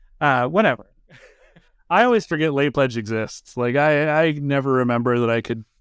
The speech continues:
Speaker 2: buy a thing after the Kickstarter's over.
Speaker 1: Right?
Speaker 2: I think I've done
Speaker 1: I
Speaker 2: it once.
Speaker 1: Oh, you're more than me then, yeah.
Speaker 2: <laughs>
Speaker 1: Same. It,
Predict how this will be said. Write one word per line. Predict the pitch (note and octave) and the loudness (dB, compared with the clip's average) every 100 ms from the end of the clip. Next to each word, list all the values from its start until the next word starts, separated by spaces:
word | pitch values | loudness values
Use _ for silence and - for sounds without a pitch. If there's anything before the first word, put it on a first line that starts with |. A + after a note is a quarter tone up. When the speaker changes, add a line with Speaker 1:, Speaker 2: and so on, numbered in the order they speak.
| - | -8
Speaker 2:
buy | B2 A#2 | 0 0
a | A#2 A#2 | 0 -2
thing | A#2+ A2+ | -4 -4
after | A2+ A#2 A#2+ | -2 -4 -4
the | G#2+ | -6
Kickstarter's | - A2+ A#2 A2 A2 A2+ | -6 -6 -6 -4 -6 -6
over. | A2 A2+ A#2 _ _ _ - | -6 -6 -8 _ _ _ -18
Speaker 1:
Right? | A#3 D4+ | -16 -16
Speaker 2:
I | F4 _ | -20 _
think | D#3 | -4
I've | F3+ | 0
done | F3+ F3 | 0 -2
Speaker 1:
I | |
Speaker 2:
it | C#3 | -2
once. | C#3 C3 - - - _ _ _ | -4 -4 -8 -18 -20 _ _ _
Speaker 1:
Oh, | G3+ F3+ C3 - | 2 2 0 -4
you're | C#3+ | -4
more | D#3 E3+ | -2 -2
than | E3+ | -2
me | F3+ F3+ | -2 -2
then, | G#2+ A#2 | -2 -2
yeah. | E3 A2 _ _ _ _ _ | -2 -2 _ _ _ _ _
Speaker 2:
<laughs> | _ _ _ F#3+ - G3 | _ _ _ -10 -6 -4
Speaker 1:
Same. | - C#3 F#3+ - _ _ _ _ _ | -2 -4 -6 -10 _ _ _ _ _
It, | F#3 D3 | -6 -6